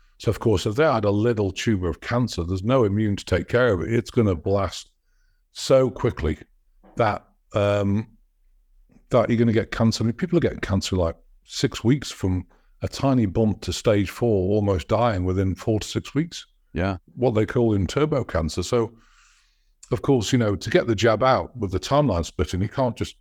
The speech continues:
Speaker 1: you know, you can timeline separate it out, but the genetics is damaged. So what we do after about ten weeks, we then invoke a D N A change,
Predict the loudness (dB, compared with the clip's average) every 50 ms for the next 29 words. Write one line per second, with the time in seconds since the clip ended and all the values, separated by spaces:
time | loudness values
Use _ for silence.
0 | _ _ -6 -4 -4 -2 -2 -4 -4 -4 -4 -4 -2 0 0 2 2 2 2 2
1 | 0 0 -2 -6 -10 -6 -4 -4 -2 0 -2 -2 0 0 0 0 0 -2 -4 -6
2 | -6 -6 -6 -8 -10 _ _ _ _ _ _ _ _ _ _ _ _ _ _ _
3 | _ -4 -2 0 2 2 2 2 0 0 -2 -6 -6 -6 -8 -6 -2 -2 -2 0
4 | 0 -2 -4 -2 0 0 0 2 0 0 0 0 0 0 0 -2 -4 -6 -8 -8
5 | -4 0 0 2 2 2 0 -2 -4 -6 -4 -2 0 0 0 0 0 -2 -4 -6
6 | -8 -4 -2 0 2 2 2 2 2 2 2 2 2 0 0 0 -2 0 0 2
7 | 2 2 0 0 -2 -2 -2 -2 -2 -2 -2 -2 -4 -6 -6